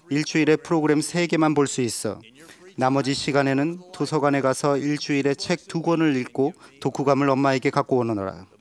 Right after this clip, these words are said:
두 소녀는 깜짝 놀랐습니다. 벤은 학교에서 책을 읽도록 시킨 때를 빼고는 그때까지 책을 읽은 적이 없었습니다.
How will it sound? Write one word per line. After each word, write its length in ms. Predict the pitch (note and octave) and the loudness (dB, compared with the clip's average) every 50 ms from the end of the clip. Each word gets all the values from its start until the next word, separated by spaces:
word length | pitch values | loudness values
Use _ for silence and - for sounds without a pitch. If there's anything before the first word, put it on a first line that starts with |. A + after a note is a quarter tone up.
| - D3 D3+ B2+ B2 - - - - _ - - - - - - - - | -20 -20 -20 -20 -20 -20 -20 -20 -20 _ -20 -20 -20 -18 -16 -14 -6 -2
두 160 | D3+ D#3+ D#3+ | 0 0 2
소녀는 420 | - F#3 F3 E3 D#3 D#3 E3 F3 | 2 2 2 4 4 2 2 2
깜짝 460 | - E3 D#3 D#3+ D#3 - - F3+ F3+ | 0 0 -2 -2 -2 -4 -4 -4 -4
놀랐습니다. 640 | F3 D#3+ D3+ C#3+ C#3 - - - G#2+ F#2 - - - - - - - - - - - - - - | -2 -2 -4 -4 -4 -6 -8 -8 -8 -10 -10 -12 -16 -20 -20 -20 -20 -20 -20 -20 -20 -20 -10 -4
벤은 400 | C3 B2+ C3 C3 C3+ C3+ D3 D#3 - - - - _ - | -2 0 2 2 2 0 0 -2 -6 -12 -20 -20 _ -4
학교에서 520 | - F3+ E3 - F3+ E3+ E3 D#3+ - E3+ | -2 -2 0 2 2 2 2 2 0 -2
책을 340 | - - G3 E3 E3+ E3+ E3 | -2 -4 -4 -2 0 -2 -2
읽도록 320 | D#3+ - E3+ D#3 D#3 D#3 | -2 -2 -2 -2 -2 -2
시킨 300 | - - - - E3+ D#3+ | -4 -8 -6 -4 -4 -2
때를 220 | - E3+ D#3 D3+ D3 | 0 2 2 2 2
빼고는 520 | - D#3+ D3 C3 C#3+ C#3 C#3+ D3+ E3 D#3+ - - | 2 2 2 4 4 2 2 0 -2 -4 -6 -6
그때까지 540 | - D3+ - D3 - - C3+ B2 - C3+ | -6 -2 0 0 0 2 0 -2 -2 -4
책을 420 | B2+ - - D#3 C#3+ B2+ C#3+ C3+ B2 | -6 -6 -4 -2 0 2 2 2 2
읽은 220 | C3 B2+ C3 B2 | 2 0 0 0
적이 260 | B2 C3+ B2+ A#2+ B2 C#3 | 0 -2 -2 0 0 0
없었습니다. 840 | B2+ A#2 - - C3 - - C#3 B2 A2+ G2 G#2+ G2 F#2 F2+ G2 | 0 0 0 -2 -4 -2 -2 -2 -2 -2 -2 -4 -4 -6 -8 -10